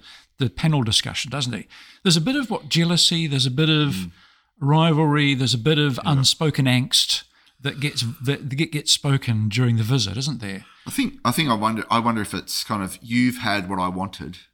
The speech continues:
Speaker 2: but interestingly, that character turns it back on Hank and says, "You chose a different path, and that's okay."
Speaker 1: Well, Hank very much, uh,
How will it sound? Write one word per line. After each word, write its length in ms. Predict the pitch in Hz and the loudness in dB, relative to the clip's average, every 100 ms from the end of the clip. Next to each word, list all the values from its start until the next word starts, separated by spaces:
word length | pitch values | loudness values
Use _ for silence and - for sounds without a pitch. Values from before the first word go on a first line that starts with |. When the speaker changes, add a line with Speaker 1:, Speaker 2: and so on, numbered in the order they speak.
| - | -4
Speaker 2:
but 380 | 104 - - - _ _ _ _ | -2 -2 -8 -16 _ _ _ _
interestingly, 1160 | 139 147 - 127 - 113 98 85 78 92 110 117 _ _ - | -2 0 -2 -4 -4 -4 -4 -4 -6 -8 -10 -18 _ _ -14
that 640 | 101 98 98 113 117 - | -10 -10 -4 -2 -2 -6
character 420 | 131 113 101 101 | -4 -2 -2 -6
turns 300 | - 117 98 | -4 -4 -4
it 140 | 71 | -6
back 220 | 107 107 85 | -2 -2 -2
on 100 | 87 | -6
Hank 260 | 107 98 | -6 -6
and 140 | 90 92 | -8 -6
says, 720 | 104 92 90 87 - - - _ _ _ - | -6 -6 -8 -10 -10 -10 -12 _ _ _ -10
"You 100 | 123 | -4
chose 280 | - 139 131 | 0 0 0
a 40 | |
different 240 | 135 117 | -4 -6
path, 300 | - 160 - | -4 -4 -4
and 100 | - | -4
that's 160 | 117 117 | -4 -2
okay." 420 | 113 - 156 - - - - - - - | -6 -4 -6 -6 -10 -14 -12 -20 -18 0
Speaker 1:
Well, 100 | 196 | 4
Hank 160 | 185 180 | 4 4
very 100 | 165 | 2
much, 280 | 156 - | 4 2
uh, 100 | - | 0